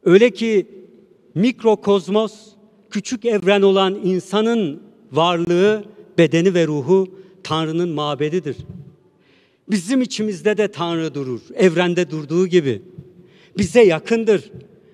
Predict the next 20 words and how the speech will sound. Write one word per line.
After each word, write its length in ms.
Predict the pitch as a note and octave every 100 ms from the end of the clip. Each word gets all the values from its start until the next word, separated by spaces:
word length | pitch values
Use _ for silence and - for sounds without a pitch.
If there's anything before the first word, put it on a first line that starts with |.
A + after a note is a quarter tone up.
| _ _ _ G3+
İsa 320 | F3+ F#3+ G3
Mesih 360 | G3+ F#3 G#3+
dedi, 200 | G#3+ G3
"Tanrı'nın 540 | G#3 F3+ F#3 F#3+ A3+ B3+
krallığı 600 | - A3 A3 A3 A3+ A3
içinizdedir." 1000 | A3 - G#3 G#3 G#3 D#3 B3 B3 A3 - - - - - - - _ _ _ _ _ _
Öyle 300 | - G3 A#3+
ki 320 | - A#3 A3 - - - _ -
biz 260 | G#3 -
içimizdeki 960 | B3+ - G#3+ G3+ E3+ G3+ G3+ A3+ A3+ G#3+ _ _
bu 160 | F3 A3+
mabedi 460 | G3 F#3+ F3+ F#3
keşfetmeliyiz. 1160 | F#3+ - G#3+ - F#3+ - E3+ D3 C#3 A2+ - _ _ _ _ _ _ _ _ _ _ _ _ _ _ _ _ _ _ _ _
Onun 180 | F#3+ B3
için 300 | - A#3+ E3
dua 340 | F3 F#3+ G#3+
ettiğimizde 580 | G#3 G#3 G#3+ G3+ - G3+
biz 180 | F#3+ E3
gözlerimizi 680 | F3 D#3 B2+ F3 E3+ D3
kapatırız. 800 | - D#3 F3 E3+ A3 G3+ - -